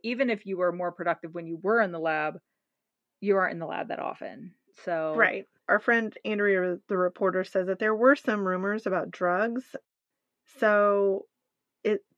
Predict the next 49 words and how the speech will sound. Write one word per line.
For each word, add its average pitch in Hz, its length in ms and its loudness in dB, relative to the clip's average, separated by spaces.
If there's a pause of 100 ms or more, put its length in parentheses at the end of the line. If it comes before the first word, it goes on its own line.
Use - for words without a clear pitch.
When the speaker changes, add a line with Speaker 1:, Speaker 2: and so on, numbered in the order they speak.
(240)
Speaker 2:
seems 247 360 0
like 190 300 0
there 196 120 0
were 185 100 -2
more 175 200 -4
than 190 120 -8
two - 140 -8
tampering. - 380 -8
So 220 280 -4 (260)
again, 220 460 -2 (680)
this 240 180 -2
looks 254 200 0
to - 80 -8
me 208 160 -4
like 180 340 0 (640)
the 220 60 0
reporters 247 520 4
tend 220 240 -2
to - 80 -6
make, 196 240 -2
I - 40 -2
mean, 233 100 0
they're, 233 180 0 (180)
they're 233 180 4
good 233 140 4
investigators, 175 680 -6
right? 185 200 0
So 190 100 -4
they 185 160 -2
can 180 360 -6 (440)
kind 185 280 -8
of 180 200 -4 (720)
do 202 220 2
a - 20 4
lot 185 300 0
of 180 220 -4 (360)
searching 254 480 8
beyond 196 340 0
just 190 240 -6
the 190 120 0
superficial. - 720 -6
But 226 100 2
I'm 220 120 -2
like, 214 260 -4
this 330 240 4
seems 262 280 2
like 208 160 -4
it 202 80 -4
was 180 200 -4